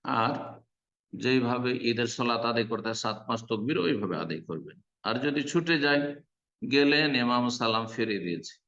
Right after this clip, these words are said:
তাহলে কাজা করবেন, তাহলে কাজা করবেন,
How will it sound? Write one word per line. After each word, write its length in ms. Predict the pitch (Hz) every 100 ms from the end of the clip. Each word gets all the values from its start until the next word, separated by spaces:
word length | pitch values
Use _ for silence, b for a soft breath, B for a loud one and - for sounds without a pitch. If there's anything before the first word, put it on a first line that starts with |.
| _ _ _ _ _ -
তাহলে 240 | 165 156
কাজা 300 | - 95 87
করবেন, 400 | - 87 - _ _ _ _ -
তাহলে 200 | 85 90
কাজা 300 | 92 95 101
করবেন, 500 | 101 107 110 131 151